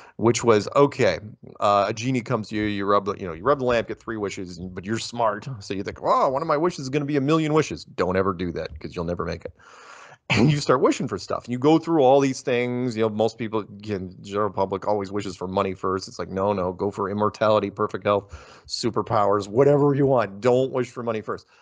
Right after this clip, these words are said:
Anyway, you go through all your wishes and you start running out of things to wish for, right? To where, I mean, you, you,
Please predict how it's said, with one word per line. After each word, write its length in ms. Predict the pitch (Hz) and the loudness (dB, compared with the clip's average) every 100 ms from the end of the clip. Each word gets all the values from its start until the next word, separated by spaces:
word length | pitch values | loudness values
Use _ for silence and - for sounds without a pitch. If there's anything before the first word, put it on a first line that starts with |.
| _ _ _ _ | _ _ _ _
Anyway, 300 | 180 196 135 | 4 4 4
you 80 | 123 | 2
go 160 | 160 175 | 2 2
through 160 | 139 | 4
all 180 | 151 208 | 4 4
your 140 | 214 | 2
wishes 600 | 170 170 - 160 165 147 151 - | 2 0 -2 -2 -2 -4 -10 -8
and 400 | 139 139 139 113 _ _ _ _ _ _ _ | -2 0 -2 -6 _ _ _ _ _ _ _
you 100 | 135 | 2
start 320 | 123 160 165 131 | 4 6 6 6
running 320 | 143 151 139 | 2 2 0
out 240 | 127 117 - | 0 -2 0
of 520 | 110 110 107 101 - _ _ | 4 4 2 -4 -20 _ _
things 260 | - 123 113 | -6 -4 -6
to 140 | 110 | -8
wish 220 | 98 104 | -8 -8
for, 440 | 101 - - - - _ _ _ _ _ _ | -10 -16 -14 -14 -18 _ _ _ _ _ _
right? 240 | 101 104 127 _ _ _ _ - | 0 0 -2 _ _ _ _ -2
To 100 | 147 | 2
where, 400 | 127 135 127 123 113 | 6 8 8 6 2
I 60 | 113 | -2
mean, 120 | 101 | -4
you, 160 | 95 90 | -6 -8
you, 220 | 90 87 | -12 -12